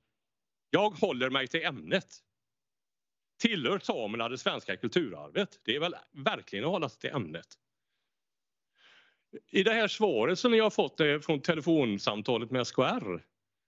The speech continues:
eh, där säger de att: "Nej, vi kan inte se, det är så flummigt det här, så att vi kan inte se att det bryter mot någon, någon, eh,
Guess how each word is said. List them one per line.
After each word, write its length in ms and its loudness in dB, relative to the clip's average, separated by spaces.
eh, 320 4
där 140 2
säger 240 2
de 140 2
att: 120 0
"Nej, 220 0
vi 80 0
kan 120 -2
inte 180 -2
se, 240 2
det 80 2
är 40 2
så 120 0
flummigt 420 2
det 60 4
här, 160 4
så 100 0
att 120 0
vi 80 2
kan 100 0
inte 180 -4
se 240 0
att 120 0
det 80 0
bryter 260 2
mot 160 2
någon, 360 2
någon, 500 6
eh, 240 4